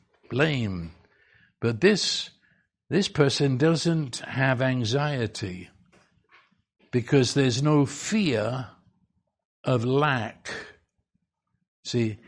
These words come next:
how could I be afraid of lack when I've just said I have an in-, interior source, but it doesn't matter what's going on around me. I have it so, I,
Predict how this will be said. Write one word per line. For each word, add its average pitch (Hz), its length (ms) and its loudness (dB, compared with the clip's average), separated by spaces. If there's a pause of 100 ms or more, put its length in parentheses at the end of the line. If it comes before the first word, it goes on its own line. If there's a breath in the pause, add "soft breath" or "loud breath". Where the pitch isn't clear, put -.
(140 soft breath)
how 156 180 4
could 165 200 2
I 151 80 6
be 135 180 4
afraid 143 680 0
of 120 280 -2
lack 123 640 -2 (1900)
when 123 340 -2
I've 113 140 0
just 127 320 0
said 131 340 0
I 117 120 2
have 117 220 -2
an 113 260 -4
in-, 117 240 -4
interior 139 840 -2
source, 110 800 -2 (400 soft breath)
but 131 180 0
it 127 140 2
doesn't 143 420 2
matter 165 640 4 (720 soft breath)
what's 120 240 0
going 120 320 2
on 110 160 0
around 104 400 -2
me. 95 340 -10 (100)
I 110 140 0
have 139 300 2
it 117 140 -2
so, 131 440 4 (880 soft breath)
I, 123 280 0